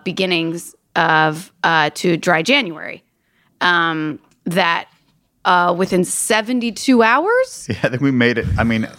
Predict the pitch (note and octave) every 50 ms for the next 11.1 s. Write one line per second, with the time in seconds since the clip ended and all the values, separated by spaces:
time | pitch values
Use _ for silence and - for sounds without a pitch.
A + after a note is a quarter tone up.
0 | - - - - - - - - B2 C#3 C3+ - - - - - F#3+ F3+ - -
1 | - - D4+ - - - - - - - G#3+ - G3 G3+ G3+ F#3+ F#3 F#3 - -
2 | - C#4 C4+ C4 C4 C#4 C#4 C4 C4 C4 C4+ F4+ D4+ - - B4+ - - B4+ C5+
3 | - - B4 - - - - C4+ - - G4+ - - - - E5 D5+ - - -
4 | - - - E4+ E4+ D#4+ - - - - D#3 C#3 C3+ B2 - - D3+ D4+ D#4 D#4
5 | C#3+ B2 A#2 A#2 A2+ A2 - - A#2+ G#2+ G2+ G2+ G2 - - B2 G2 F#2 C#3+ D#3
6 | D3 C#3+ D3+ C#3 B2+ A2+ - - A2 G2 F#2 - G#2+ G2+ G2+ F#2 F2+ E2 F#2 F2+
7 | F2 E2+ E2 - - - _ _ _ - - - _ - A2 - - - - -
8 | - - - - F4 - - - D#4+ - - F2 E2 D#2+ - - - - - _
9 | - - - - - - - - - - C#4 D#4 D#4+ F4 F4 D4 F4 E4 D#4+ D#4+
10 | D#4+ D#4 A#3 - D4+ D#4+ D#4+ D#4+ D#4 D4+ C4+ - - _ _ - C#4 C#4+ C#4+ C#4+
11 | C#4+ C4+